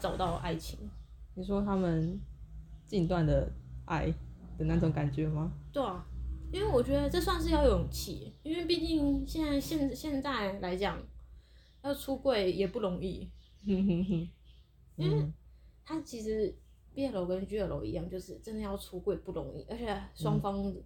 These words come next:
Speaker 1: 家长的压力，
Speaker 2: 嗯。
Speaker 1: 然后外界的眼光。
Speaker 2: 那你怎么不看百合？百合也有近段的爱啊。
Speaker 1: 可是，嗯，其实我，我之前有在想过为什么我不看G L。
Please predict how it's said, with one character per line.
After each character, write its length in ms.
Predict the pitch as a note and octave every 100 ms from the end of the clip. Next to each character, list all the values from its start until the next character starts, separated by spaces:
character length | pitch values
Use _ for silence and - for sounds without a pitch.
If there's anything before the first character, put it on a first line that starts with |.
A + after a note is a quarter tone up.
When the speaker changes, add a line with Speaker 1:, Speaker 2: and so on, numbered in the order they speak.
| - -
Speaker 1:
家 220 | E3+ E3+
长 240 | - -
的 80 | -
压 260 | G2+ - -
力， 240 | - G3
Speaker 2:
嗯。 160 | E3+ D#3+
Speaker 1:
然 100 | D3+
后 220 | F#3+ E3+ -
外 160 | G3+ F3+
界 260 | - F3+
的 80 | -
眼 200 | - C3 -
光。 240 | - E3 G3+ - _ - -
Speaker 2:
那 160 | A3+
你 100 | G3+
怎 120 | F3 D#3
么 100 | D#3
不 120 | D3+
看 220 | F#3+ F3
百 220 | D#3 D3
合？ 260 | D3+ - - - - -
百 160 | - D#3
合 120 | E3
也 100 | E3
有 140 | E3+ D#3
近 260 | F3+ D#3+
段 180 | D#3 D3
的 60 | D3+
爱 200 | C#3+ D3
啊。 160 | D#3+ - - - - - - - - _ - - -
Speaker 1:
可 100 | -
是， 80 | A#3+ F#4 G#4 - - - - _ - _ _ - - - -
嗯， 760 | - G3 F#3 F3+ F3+ E3+ E3+ F3 - - - - - - - - -
其 120 | -
实 100 | A#3+
我， 240 | C#4 G3+ G3+
我 80 |
之 180 | G3+ C#4+
前 120 | D#4+
有 120 | G#3+ G#3
在 80 |
想 220 | B3 A#3 G3
过 120 | G#3+
为 60 |
什 80 | A#3
么 80 | G#3+
我 80 | F#3+
不 140 | F3+
看 320 | F3+ G#3 F#3+ F#3
G 220 | - F3
L。 240 | E3 -